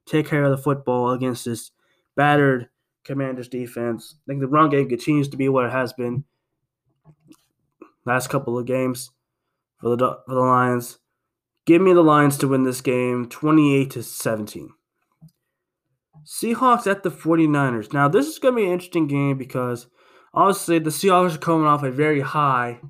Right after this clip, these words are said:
game where they just beat their old friend in Russell Wilson in prime time. They're coming off a short week,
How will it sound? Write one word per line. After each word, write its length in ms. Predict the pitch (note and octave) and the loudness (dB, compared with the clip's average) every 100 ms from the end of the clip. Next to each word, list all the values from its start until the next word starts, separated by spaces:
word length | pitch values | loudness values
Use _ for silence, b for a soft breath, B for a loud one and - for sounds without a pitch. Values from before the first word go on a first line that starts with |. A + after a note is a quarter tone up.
| - | -10
game 320 | B2 A#2 A#2 | -6 -6 -6
where 140 | A#2+ | -6
they 120 | A#2 A#2 | -8 -8
just 380 | C3+ C#3 _ | -8 -10 _
beat 200 | - E3+ | -4 -2
their 140 | C#3 C3+ | -2 0
old 240 | D#3 D3 | 0 0
friend 240 | E3 D3+ C#3 | 2 2 2
in 100 | C#3 | 2
Russell 300 | C3+ C3+ B2+ | 0 -2 -8
Wilson 300 | B2+ - G#2+ | -8 -8 -8
in 120 | A2 | -6
prime 340 | D#3+ E3 D#3+ | 0 2 2
time. 400 | E3+ E3 D#3+ D#3 | 0 0 2 0
They're 100 | - | -2
coming 260 | - E3 D#3+ | -2 0 2
off 140 | C#3+ | 2
a 40 | C#3 | -2
short 360 | - D3+ A2+ | -2 0 0
week, 400 | B2+ C3 A#2+ - | -4 -4 -6 -10